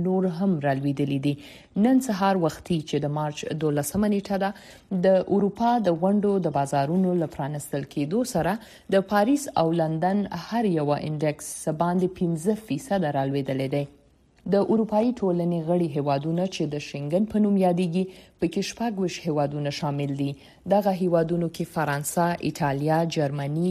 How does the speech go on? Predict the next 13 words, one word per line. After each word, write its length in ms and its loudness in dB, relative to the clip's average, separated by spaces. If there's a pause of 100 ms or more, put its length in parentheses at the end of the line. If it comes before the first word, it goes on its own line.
(120)
یونان، 480 0 (420)
اتریش 520 -2 (240)
یا 100 2 (260)
آسټریا 440 0 (260)
او 40 2 (120)
بلجیم 380 -2 (100)
شامل 460 2
دي، 80 2 (360)
کوم 260 2
چې 340 0
اروپا 340 -2
کې 260 -2
د 20 -2